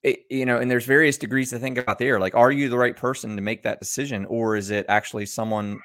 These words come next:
that's gonna have a, it's gonna have a bigger impact on them or their goals or objectives than you?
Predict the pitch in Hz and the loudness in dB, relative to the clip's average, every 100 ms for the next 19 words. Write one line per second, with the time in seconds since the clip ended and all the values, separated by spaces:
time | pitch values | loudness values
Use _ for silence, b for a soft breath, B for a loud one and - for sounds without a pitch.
0 | 104 101 - 107 107 107 98 - - - | -6 -6 -6 -8 -4 -4 -4 -8 -14 -8
1 | 117 113 101 87 110 107 117 127 - 98 | -4 -2 -2 -2 -2 -2 -4 -6 -4 -4
2 | - 98 95 101 107 120 107 101 95 95 | -4 -8 -8 -4 2 2 2 -2 -4 -6
3 | - - 110 113 113 107 104 104 101 95 | -12 -8 0 2 2 0 0 -2 -4 -6
4 | 92 107 - 104 98 107 98 95 98 120 | -4 -4 -4 -10 -8 -6 -4 -4 -2 2
5 | 151 104 92 | 4 4 0